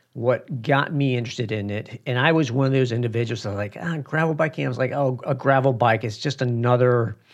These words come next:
way of bike companies trying to get you to buy another bike, when a mountain bike will do just fine." And that's something I said, you know, probably eight years ago, uh, when I first started hearing about gravel cycling.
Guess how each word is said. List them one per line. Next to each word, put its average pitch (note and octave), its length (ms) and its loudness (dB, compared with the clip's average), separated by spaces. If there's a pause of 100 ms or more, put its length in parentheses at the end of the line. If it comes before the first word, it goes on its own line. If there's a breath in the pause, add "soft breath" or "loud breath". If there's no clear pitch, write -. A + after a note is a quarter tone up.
(540 loud breath)
way A#2+ 420 2
of G#2+ 520 0 (120)
bike C3+ 260 4
companies A2+ 720 -2
trying B2 360 0
to A#2 60 -2
get A2+ 300 -4
you A2+ 80 -6
to G#2 60 -4
buy G2 260 -2
another F#2+ 320 -6
bike, - 440 -14 (1120)
when C3 140 4
a B2+ 40 4
mountain B2+ 320 4
bike A#2 300 2
will A2+ 140 -2 (200)
do G#2+ 180 -2
just F#2 360 -8
fine." - 280 -14 (600 loud breath)
And C3+ 200 2
that's D#3 400 2
something C#3 360 0
I B2+ 80 2
said, A#2+ 500 0
you C#3+ 140 2
know, A#2 80 4
probably D3+ 560 2 (100)
eight B2 200 -4
years A2 440 -4
ago, G#2+ 640 -4
uh, G2+ 160 -4
when G2+ 160 -6
I F#2 60 -6
first B2 260 -6
started G#2 200 -6
hearing G#2+ 280 -6
about G2 400 -10
gravel F#2+ 320 -6
cycling. - 500 -10